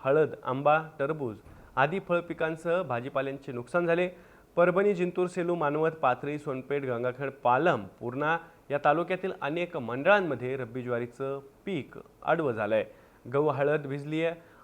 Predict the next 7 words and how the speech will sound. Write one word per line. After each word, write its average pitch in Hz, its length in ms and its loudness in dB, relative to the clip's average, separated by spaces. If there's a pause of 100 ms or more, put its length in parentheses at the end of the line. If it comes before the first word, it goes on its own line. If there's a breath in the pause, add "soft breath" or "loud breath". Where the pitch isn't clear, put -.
आंबा, 175 240 6
टरबूज, 185 480 2
संत्रा 151 240 -2
पिकाचं 147 380 -8
मोठं 135 320 -6
नुकसान 160 340 -4
झालंय. 104 200 -6